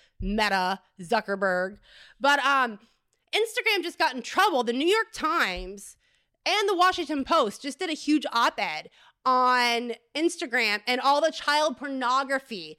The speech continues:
that was on there. Not only the fact that it was on there, but Instagram was promoting it. And, I mean, obviously, it's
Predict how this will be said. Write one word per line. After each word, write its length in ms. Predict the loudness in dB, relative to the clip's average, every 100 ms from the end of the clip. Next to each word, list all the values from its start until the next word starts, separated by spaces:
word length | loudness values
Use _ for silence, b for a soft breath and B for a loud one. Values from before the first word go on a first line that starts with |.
| b
that 180 | 0 2
was 140 | 2 0
on 220 | -2 -4
there. 200 | -6 -10 B B
Not 240 | 4 4
only 140 | 4 0 0
the 120 | 0
fact 120 | 0
that 100 | -2
it 60 | -4
was 160 | -6 0
on 340 | 2 4 4
there, 240 | 2 0 -4 B -8
but 200 | -8 -8 _ -6
Instagram 520 | -2 -2 -2 0 -2 -2
was 180 | -6 -12 _ _
promoting 520 | 0 4 6 6 2 0
it. 180 | -4 -10 _ _ _ _ 0
And, 240 | 0 0 0
I 20 |
mean, 160 | 0 2
obviously, 440 | 0 0 -4 -8
it's 140 | -10